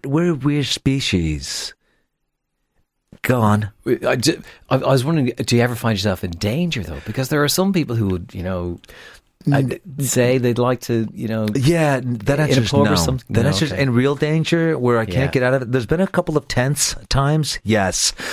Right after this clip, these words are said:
Speaker 1: Uh, but I've, I've, but like anything,
Speaker 2: Any celebrity
Speaker 1: when
Speaker 2: would
Speaker 1: you
Speaker 2: get
Speaker 1: are
Speaker 2: that.
Speaker 1: quiet
Speaker 2: Yeah.
Speaker 1: and you talk softly, it diffuses people,
Speaker 2: Okay.
Speaker 1: and that's a magical
Speaker 2: And,
Speaker 1: thing.
Speaker 2: and you were mentioning the magic of, of being able to bring a bit of happiness to people.
Speaker 1: Yeah.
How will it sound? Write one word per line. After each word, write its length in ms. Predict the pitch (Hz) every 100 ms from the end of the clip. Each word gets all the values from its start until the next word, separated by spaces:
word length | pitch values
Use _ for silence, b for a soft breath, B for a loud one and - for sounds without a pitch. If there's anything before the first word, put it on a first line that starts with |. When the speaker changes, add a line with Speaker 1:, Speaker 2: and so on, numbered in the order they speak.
| B B
Speaker 1:
Uh, 300 | 123 120 117
but 160 | 113 123
I've, 300 | 123 117 -
I've, 260 | 123 120 113
but 300 | 101 120 -
like 180 | 135 135
anything, 540 | 135 143 139 143 143 143
Speaker 2:
Any 220 | 82 113
celebrity 320 | 120 113 113 117
Speaker 1:
when 100 | 127
Speaker 2:
would 60 | 123
Speaker 1:
you 120 | 143
Speaker 2:
get 60 | 147
Speaker 1:
are 100 | 147
Speaker 2:
that. 60 | -
Speaker 1:
quiet 640 | 127 117 120 123 131 -
Speaker 2:
Yeah. 140 | 82 -
Speaker 1:
and 100 | 104 107
you 60 |
talk 300 | 107 117 127
softly, 760 | - 117 110 - 120 117 117 104 _ _ _ _ _
it 200 | 117 117
diffuses 880 | - 117 - 120 110 101 - 87 82
people, 240 | - 82 90 78
Speaker 2:
Okay. 180 | 71 65
Speaker 1:
and 160 | 107 95
that's 260 | 107 113 -
a 60 |
magical 400 | 101 98 101 95
Speaker 2:
And, 60 | 87
Speaker 1:
thing. 160 | 87
Speaker 2:
and 180 | 78 170
you 60 | 160
were 60 | 170
mentioning 600 | 185 196 175 127 113 - - -
the 160 | 117 113
magic 440 | 101 98 101 92
of, 140 | 101 95
of 180 | 104 92
being 160 | 104
able 140 | 104 90
to 80 |
bring 180 | - 104
a 40 | 98
bit 120 | 87
of 60 |
happiness 540 | - 104 98 107 92 78
to 100 | 98
people. 120 | 107
Speaker 1:
Yeah. 280 | 104 98